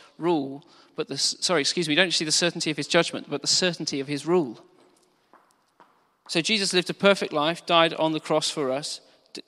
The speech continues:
uh, was put in the grave, but God then raised him up to the highest place. And now, over everything in all the universe, Jesus has the name above all names. And at the name of Jesus, every knee will bow and every tongue will confess.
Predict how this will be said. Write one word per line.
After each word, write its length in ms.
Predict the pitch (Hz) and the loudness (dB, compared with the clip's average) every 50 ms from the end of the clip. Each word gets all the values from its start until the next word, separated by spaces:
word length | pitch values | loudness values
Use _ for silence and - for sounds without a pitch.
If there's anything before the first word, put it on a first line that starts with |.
| _ | _
uh, 200 | - 151 147 143 | 0 2 2 2
was 140 | 143 151 147 | 0 -2 -6
put 320 | - - - _ - 196 | -6 -14 -8 _ 0 0
in 20 | 180 | 0
the 80 | 175 | 2
grave, 320 | - 160 143 135 143 151 147 - | 2 2 4 4 2 0 -4 -4
but 140 | - 156 147 | -6 -6 0
God 180 | - 175 165 160 | 2 0 2 2
then 160 | 165 156 156 | 2 0 2
raised 300 | 156 175 185 180 180 - | 2 4 4 4 2 0
him 80 | 175 165 | -2 -2
up 100 | 143 - | -2 -4
to 100 | - 170 | -4 -6
the 100 | 156 151 | 0 2
highest 280 | 165 170 170 160 - | 2 2 2 2 -2
place. 280 | - 170 139 131 - - | -2 -2 -2 -2 -4 -4
And 200 | 143 151 160 185 | -4 -4 0 2
now, 360 | 220 220 180 147 135 139 - - | 4 4 4 4 2 0 2 2
over 200 | 190 202 180 - | 2 2 2 2
everything 500 | - - 240 220 - 214 - - 156 151 | 4 4 4 4 2 -2 0 0 0 2
in 80 | 156 165 | 2 2
all 100 | 202 208 | 2 0
the 100 | 202 190 | 0 0
universe, 520 | 170 165 147 139 127 139 151 - - - - - - - _ _ | 0 0 0 0 -2 -4 -4 -6 -8 -10 -12 -20 -20 -20 _ _
Jesus 260 | - 175 175 170 - | -2 0 0 0 0
has 160 | 180 170 160 | 0 0 0
the 80 | - 160 | 0 0
name 220 | 156 160 160 156 | 2 2 2 2
above 260 | 151 147 151 147 139 | 0 0 0 -2 0
all 80 | 143 147 | 0 -2
names. 520 | 147 143 135 123 120 127 131 - - - - _ _ _ _ _ _ _ _ _ _ _ _ _ _ _ _ _ _ _ _ _ _ _ _ - | 0 0 -2 -2 -4 -8 -10 -12 -12 -12 -14 _ _ _ _ _ _ _ _ _ _ _ _ _ _ _ _ _ _ _ _ _ _ _ _ -4
And 100 | 139 147 | -2 -2
at 120 | 151 - | 0 0
the 80 | - 143 | -2 -2
name 180 | 147 143 143 | 0 0 0
of 80 | 139 127 | -2 -4
Jesus, 440 | - 143 135 131 131 127 - - - _ _ | -4 -6 -4 -4 -6 -8 -8 -10 -12 _ _
every 300 | - 165 160 165 165 156 | 0 0 2 2 0 0
knee 100 | 151 139 | 0 0
will 120 | 135 131 | -4 -2
bow 180 | 123 139 131 131 | -2 -2 -2 -2
and 100 | 131 - | -2 -2
every 260 | - 139 131 147 139 | -4 -4 -4 -4 -8
tongue 400 | 139 - - 139 135 131 127 131 _ _ _ - - _ _ | -8 -6 -6 -6 -6 -6 -10 -14 _ _ _ -20 -20 _ _
will 120 | - 139 | -10 -10
confess. 640 | - 139 131 - - 151 131 127 131 - - - | -8 -8 -12 -4 0 0 0 0 -2 -6 -6 -6